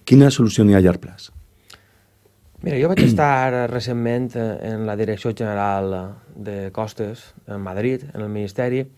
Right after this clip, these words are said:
Speaker 2: i em vaig quedar perplex, no? Perquè precisament em van comentar que la seva idea era continuar tirant arena a mesura que tingueren <clears throat> partides pressupostàries. I, sense dubte, eixa no és la solució.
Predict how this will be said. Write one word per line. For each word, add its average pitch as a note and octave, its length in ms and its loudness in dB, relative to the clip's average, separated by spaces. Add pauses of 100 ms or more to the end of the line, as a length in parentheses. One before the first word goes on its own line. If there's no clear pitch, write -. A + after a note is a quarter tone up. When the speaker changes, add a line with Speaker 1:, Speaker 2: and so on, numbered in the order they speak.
(480)
Speaker 2:
i A2 80 -6
em A2+ 80 -4
vaig B2+ 160 -6
quedar C3+ 320 -2
perplex, G2 640 -8 (100)
no? A#2 160 -10
Perquè G2+ 240 -8
precisament C#3+ 480 -2
em C#3 80 -2
van C#3 160 -2
comentar C#3 400 -2
que C3 100 -6
la B2+ 80 0
seva C#3+ 220 -2
idea C#3+ 240 -2
era D3 260 0
continuar B2+ 1000 -2 (260)
tirant B2+ 260 -2
arena C3+ 320 -2
a B2+ 60 -4
mesura A#2+ 320 -4
que A#2 80 -10
tingueren B2 480 -2 (320)
<clears throat> - 340 -14
partides A#2+ 300 0
pressupostàries. G2 720 -6
I, A2+ 100 -8
sense A#2 220 -4
dubte, A#2+ 320 -2 (560)
eixa C#3 320 0
no A2 160 -2
és A2 80 -6
la G#2+ 80 -4
solució. B2 540 -2